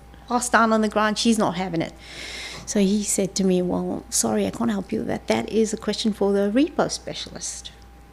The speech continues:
Carolyn June." So he said to me, "You can call her and, um, see if you can get in to see her." So I called her, and it turned out that, um, she's just down the road at Green Cross.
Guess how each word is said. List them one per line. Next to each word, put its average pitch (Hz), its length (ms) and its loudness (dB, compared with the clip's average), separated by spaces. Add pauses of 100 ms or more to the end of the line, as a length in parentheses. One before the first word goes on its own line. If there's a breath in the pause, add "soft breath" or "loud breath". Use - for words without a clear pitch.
(600)
Carolyn 170 440 -2
June." 277 360 -4 (1040)
So 170 360 0 (300)
he 190 80 -2
said 190 200 -4
to - 100 -12
me, 180 180 2 (220)
"You 175 140 -2
can 170 160 0
call 233 280 2
her 180 340 -2 (1040 loud breath)
and, 160 360 -2
um, 151 320 -4 (300)
see - 260 0
if 170 80 0
you 175 60 -2
can 175 160 -4
get 151 160 2
in 151 140 0
to 151 100 -6
see 214 220 -2
her." 180 200 -4 (460 loud breath)
So - 160 -2
I 165 60 0
called 240 320 2
her, 208 180 0
and 185 140 -2
it 180 80 -6
turned 226 340 2
out - 300 -6
that, 170 240 0 (720 loud breath)
um, 160 360 -6
she's 269 240 2
just - 260 -2 (340)
down 170 180 2
the 175 80 -2
road 165 180 4
at 160 140 0
Green 180 220 4
Cross. - 440 -8